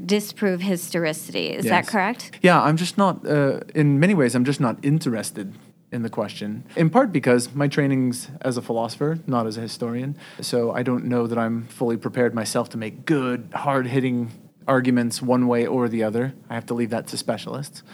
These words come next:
Speaker 2: But also my worry is that when we focus on just trying to decide what Isaiah's presence in the Book of Mormon says about the book's historicity,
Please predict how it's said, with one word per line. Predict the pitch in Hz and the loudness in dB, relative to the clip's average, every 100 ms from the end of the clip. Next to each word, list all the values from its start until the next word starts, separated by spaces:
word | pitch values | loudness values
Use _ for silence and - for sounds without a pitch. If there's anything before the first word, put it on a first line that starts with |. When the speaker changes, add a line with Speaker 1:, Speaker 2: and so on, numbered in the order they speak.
| - - | -20 2
Speaker 2:
But | 160 | 4
also | 185 190 160 | 4 4 2
my | 143 | 4
worry | 139 185 160 | 4 4 4
is | 135 123 | 4 2
that | 127 | 0
when | 131 | 0
we | 131 123 | 0 -2
focus | - 180 175 170 - | -2 0 2 0 -2
on | 123 117 | -2 0
just | 160 151 | 0 0
trying | - 139 123 | -2 -2 -2
to | |
decide | - 113 - 127 120 110 | -4 -6 -2 0 0 -2
what | 107 120 127 135 - | -6 -2 2 2 2
Isaiah's | 127 120 123 113 | -2 0 0 -2
presence | - 123 113 104 | -2 -2 -2 -6
in | 117 | -6
the | |
Book | 113 117 | -6 -4
of | |
Mormon | 117 117 113 | -2 -2 -2
says | 110 - 123 117 | -4 0 0 0
about | 113 113 | -2 -4
the | |
book's | 113 123 - | -4 -6 -6
historicity, | 110 113 143 165 117 107 107 | -10 -4 -4 -2 -4 -4 -6